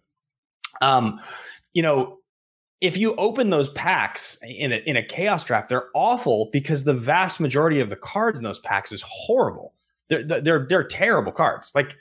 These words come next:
their power level, by and large, in the set is very low. It's just that the power level of the few cards is so busted.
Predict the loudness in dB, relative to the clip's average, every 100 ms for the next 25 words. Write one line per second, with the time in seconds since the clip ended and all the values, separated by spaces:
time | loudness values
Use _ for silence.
0 | _ 0 0 0 -4 0 2 2 2 0
1 | -2 -2 0 2 2 2 0 -4 -6 -2
2 | 0 0 -4 -4 -4 -4 -2 2 2 2
3 | -4 -2 -2 -2 -6 0 2 4 2 2
4 | 0 -2 -12 0 2 4 4 4 2 -4
5 | -14 _ _ -2 -2 0 -2 2 4 6
6 | 4 2 -2 -6 -14